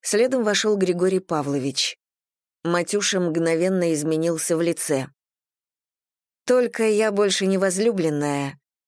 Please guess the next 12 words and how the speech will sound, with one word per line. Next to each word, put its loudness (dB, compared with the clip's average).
я 2
мать!» -2
крикнула 0
ему 0
наверх 0
Шурочка. -2
«Возьму 2
роль 4
Аркадиной». -2
«Здравствуйте, 0
товарищ 0
комиссар», -6